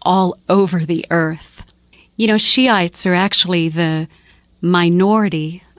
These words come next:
of all Muslims across planet Earth right now.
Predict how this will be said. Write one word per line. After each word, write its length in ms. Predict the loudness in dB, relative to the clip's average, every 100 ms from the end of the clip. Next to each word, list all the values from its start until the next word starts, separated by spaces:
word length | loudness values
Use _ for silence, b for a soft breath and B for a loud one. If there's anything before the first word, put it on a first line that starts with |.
| _
of 280 | -6 -4 -2
all 340 | 0 2 0 -2
Muslims 580 | -2 0 0 -2 -2 -4
across 760 | -6 -2 -2 -2 -2 -4 -6 _ _ _ _ _ _ _ _
planet 420 | -6 -2 0 0
Earth 300 | 0 -2 -2
right 240 | -4 -4 -2
now. 340 | -4 -4 -6